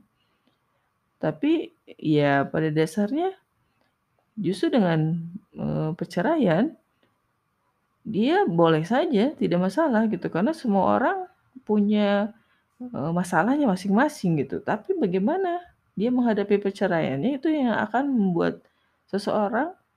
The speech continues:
justru men-, menjadikan dirinya mendapat derajat ketakwaan karena dia memenuhi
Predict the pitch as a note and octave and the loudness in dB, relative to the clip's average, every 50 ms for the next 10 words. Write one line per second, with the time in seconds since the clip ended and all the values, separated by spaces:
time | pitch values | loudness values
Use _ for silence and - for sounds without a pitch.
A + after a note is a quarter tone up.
0 | _ C#4 A3+ E3+ G3 G#3+ G#3+ - F4+ F#4 F4 E4 C4+ A3+ G#3 G3 G3 G3 G3 F3+ | _ -12 -8 -4 -4 -4 -4 -4 -6 -4 -2 0 2 2 4 4 4 2 2 0
1 | E3+ F#3+ F#3 F3 F3 F3 E3 F3 E3+ - - F#3+ F#3 F3+ F#3+ G#3+ - - _ _ | 0 0 0 0 0 0 -2 -4 -6 -4 -2 0 0 2 0 0 -2 -6 _ _
2 | _ _ _ _ _ _ _ _ - D#3 D#3+ E3 - E3+ E3 E3+ F#3 A3 C4 C#4+ | _ _ _ _ _ _ _ _ -6 -2 -2 0 0 0 -2 -2 0 0 0 0
3 | D#4+ D#4+ - _ _ _ _ _ _ _ _ _ _ _ _ _ _ _ - - | 0 -2 -4 _ _ _ _ _ _ _ _ _ _ _ _ _ _ _ -8 -6
4 | E3+ E3+ F3 - - A3 - E3 F3 D#3+ D3 D3+ F3 F#3+ F#3 F3+ E3+ - E3 - | -4 -2 -2 -2 -4 -4 -4 -2 -2 -2 0 0 -2 -2 -2 -4 -4 -4 -4 -4
5 | - F#3 E3 G#3 A#3+ A#3 A3+ G#3+ E3+ E3+ G3 B3+ C#4+ C#4 A3 G#3 A#3+ C#4 C#4 C4 | -2 -2 0 0 0 0 0 0 0 0 0 -2 0 2 2 2 2 2 2 2
6 | A#3 G#3 G3+ F#3+ F3+ F#3 F#3+ F3+ A3 C#4 E4 F#4+ | 2 4 4 2 2 0 0 0 2 0 0 -2